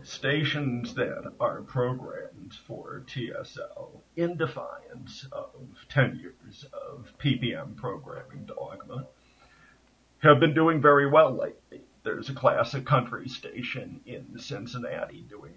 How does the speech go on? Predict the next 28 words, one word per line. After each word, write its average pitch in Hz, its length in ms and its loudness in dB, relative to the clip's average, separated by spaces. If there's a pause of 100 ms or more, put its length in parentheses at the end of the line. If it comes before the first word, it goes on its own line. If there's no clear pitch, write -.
well. - 380 -10 (560)
W 175 360 8
E 170 140 -2
T 151 200 4
A 156 180 4
in 143 100 0
Washington 156 640 -2
with - 200 -16
classical 143 720 -4
has, - 540 -6 (480)
you - 60 -20
know, - 140 -14
seven 127 500 2
shares - 540 -8
or - 120 -10
six - 320 -10
shares, - 600 -12
and - 460 -12
the - 60 -16
top 107 360 -4
forty - 300 -12
station - 640 -14 (140)
is - 100 -16
in - 100 -14
the - 100 -18
twos 104 340 -10
and - 120 -20
threes. - 520 -14